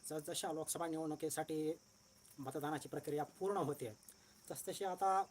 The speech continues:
कोणत्या लोकसभेमधून कोणता उमेदवार निवडून येणार यासाठीची आकडेमोड आता सुरू झाली. आणि यामध्ये सगळ्यात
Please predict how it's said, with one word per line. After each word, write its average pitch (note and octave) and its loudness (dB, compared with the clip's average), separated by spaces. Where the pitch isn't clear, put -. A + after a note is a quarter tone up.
कोणत्या E3 -2
लोकसभेमधून D#3+ -2
कोणता D#3+ -2
उमेदवार D3+ 2
निवडून C#3+ 2
येणार C#3+ 2
यासाठीची D3 0
आकडेमोड C#3+ 0
आता A#2+ -6
सुरू F3+ 4
झाली. G2+ -4
आणि F3 -4
यामध्ये G3+ 2
सगळ्यात G#3+ 2